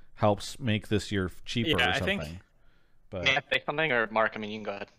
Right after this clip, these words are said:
Speaker 3: May I say
Speaker 2: Yeah,
Speaker 3: something
Speaker 2: let me,
Speaker 3: real quick?
Speaker 2: let me hop in here for a second. I would
Speaker 1: Sure.
Speaker 2: say
Speaker 3: Yeah, sure,
Speaker 2: f-,
Speaker 3: sure.
Speaker 2: for me, that the difficult part is, like, so much of this answer, I feel like, depends on the business component.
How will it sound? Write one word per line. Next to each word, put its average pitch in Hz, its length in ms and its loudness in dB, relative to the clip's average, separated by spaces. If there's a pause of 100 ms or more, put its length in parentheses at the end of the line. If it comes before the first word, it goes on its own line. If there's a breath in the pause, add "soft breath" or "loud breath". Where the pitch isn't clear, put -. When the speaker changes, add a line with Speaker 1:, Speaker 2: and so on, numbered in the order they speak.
(100)
Speaker 3:
May - 80 -10
I - 20 -6
say 123 140 -2
Speaker 2:
Yeah, 135 140 2
Speaker 3:
something 135 40 6
Speaker 2:
let 160 60 4
me, - 20 0
Speaker 3:
real 202 80 2
quick? 139 80 -6
Speaker 2:
let 160 80 4
me 202 60 0
hop 156 240 2
in 127 100 0
here 117 160 -2
for - 140 -6
a 92 60 -6
second. 98 360 -4
I 147 100 2
would 202 100 4
Speaker 1:
Sure. 120 60 4
Speaker 2:
say 180 220 6
Speaker 3:
Yeah, 147 60 6
sure, 123 120 2
Speaker 2:
f-, - 140 -10
Speaker 3:
sure. - 100 -6 (560)
Speaker 2:
for - 220 -4
me, 156 200 2
that 151 160 2
the 123 60 -4
difficult 196 460 -2
part 143 220 4
is, 117 100 2
like, 104 200 2
so 139 240 4
much 160 220 2
of 107 200 -4
this 120 180 0
answer, 104 340 0
I 113 40 2
feel 127 160 0
like, 113 100 0
depends 101 380 -4
on 95 100 -6
the 92 60 -8
business 98 360 -6
component. 131 500 -6